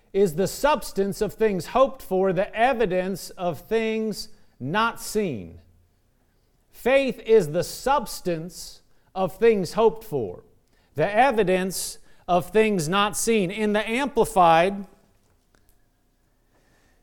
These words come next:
it says, "Now faith is the assurance, the confirmation, the title deed of the things we hope for,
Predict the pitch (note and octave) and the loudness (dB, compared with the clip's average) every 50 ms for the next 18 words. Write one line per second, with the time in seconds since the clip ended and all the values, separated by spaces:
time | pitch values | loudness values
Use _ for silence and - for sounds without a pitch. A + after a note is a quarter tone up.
0 | _ _ _ _ _ _ _ _ _ _ _ _ - F#3 E3 - B3 B3+ A3 D#3+ | _ _ _ _ _ _ _ _ _ _ _ _ -4 -2 4 8 8 8 8 6
1 | F#3 A3+ A#3+ A#3 A3 - - - C4+ C#4 D4 D4 A#3+ C4 B3 G#3+ A3+ G#3+ E3+ E3+ | 4 4 6 6 6 6 4 6 6 6 6 6 2 0 0 0 0 2 2 0
2 | A3+ A3+ G3+ G#3 F3 - - - - B3 C#4 C#4 B3 G3+ F3+ F#3 F#3 - - - | -2 0 2 0 0 0 -2 0 4 6 8 8 8 6 4 2 -2 -4 -4 -4
3 | F3 - - A3 A#3+ B3 A#3+ G3 - G3+ F#3 F#3 G#3 A#3+ B3+ B3 F3+ - - E3+ | -6 -2 0 0 2 2 0 -2 -2 -2 0 0 0 0 0 0 -2 -2 -2 -2
4 | D#3+ E3+ G3 G#3 G#3 - - _ - D3+ D#3+ E3+ - - - A3 B3 B3 A#3 A#3 | -2 -2 -2 -6 -8 -14 -20 _ -6 -2 -2 -2 -2 0 4 4 4 6 6 4
5 | G3+ E3 D#3 A3 A3 F#3+ E3 D3+ D#3+ E3 G3 F#3 - - _ _ _ _ _ _ | 2 2 2 0 0 0 0 0 -2 -2 -6 -8 -12 -14 _ _ _ _ _ _
6 | _ _ _ _ - - - F#3 G#3 G#3 E3 F3+ F#3 - - - B3+ C4 C4+ C4+ | _ _ _ _ -10 0 4 6 6 6 6 4 0 2 2 2 2 2 2 2
7 | B3+ A#3 D#3+ E3 D#3 D#3+ G#3 A3+ G#3+ G#3 G#3+ A3 A3 G#3+ F#3+ - - - - - | 0 0 0 -2 -2 -2 0 0 2 2 2 0 0 -2 -4 -8 -14 -20 -20 -2
8 | - - C#4 C4 - - - - F3+ E3 D3 A#2 G2+ E2+ - | 4 6 6 6 6 2 -4 0 2 2 2 2 0 -4 -6